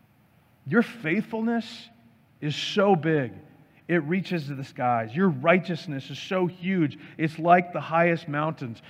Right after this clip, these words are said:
Your justice is so perfect, it's like the deepest sea.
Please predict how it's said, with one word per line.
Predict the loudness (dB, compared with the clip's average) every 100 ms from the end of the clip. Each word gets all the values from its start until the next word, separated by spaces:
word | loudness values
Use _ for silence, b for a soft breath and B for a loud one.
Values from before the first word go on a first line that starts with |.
| B
Your | 0 0
justice | 0 0 0 0 -4 -8 -8
is | -10
so | -4 -2
perfect, | -2 -2 0 0 -4 -10 B -4
it's | 0 4
like | 4
the | 4
deepest | -4 -4 -4 -4 -10 -6
sea. | -2 0 -2